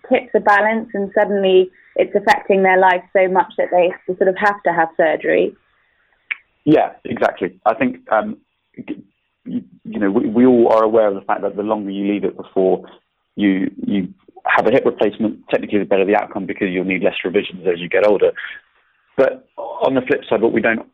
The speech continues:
Speaker 2: often talk about with patients is the fact that if your life is significantly affected, then it's worth having an operation. You know, hip replacements are, are one of the,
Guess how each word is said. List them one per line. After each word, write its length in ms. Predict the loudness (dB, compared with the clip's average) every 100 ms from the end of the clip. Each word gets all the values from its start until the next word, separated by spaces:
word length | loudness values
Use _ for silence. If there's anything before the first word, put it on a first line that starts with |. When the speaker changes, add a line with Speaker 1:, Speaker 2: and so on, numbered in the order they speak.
| -6
Speaker 2:
often 300 | -4 -6 -2
talk 220 | -2 0
about 260 | -4 -2
with 160 | -4 -2
patients 320 | -4 -4 -8
is 80 | -6
the 40 |
fact 120 | -6 -2
that 140 | -2
if 220 | -2 -2
your 120 | 0 2
life 240 | 2 -2 -4
is 160 | -4 -4 -10
significantly 540 | -8 -8 -8 -6 -6
affected, 500 | -2 -4 -4 -8 -8 _ _ _ _ _ _ _ -4
then 200 | -2 -2
it's 160 | 0
worth 180 | 0 0
having 220 | -4 -2
an 60 | -4
operation. 540 | -2 0 0 -2 -8 -6
You 80 | -2
know, 140 | 2
hip 140 | 0 -2
replacements 520 | -2 -2 -2 -6 -4
are, 120 | -4 -6 -18 -20 _
are 60 | -2
one 180 | 2 0
of 80 | 0
the, 160 | -4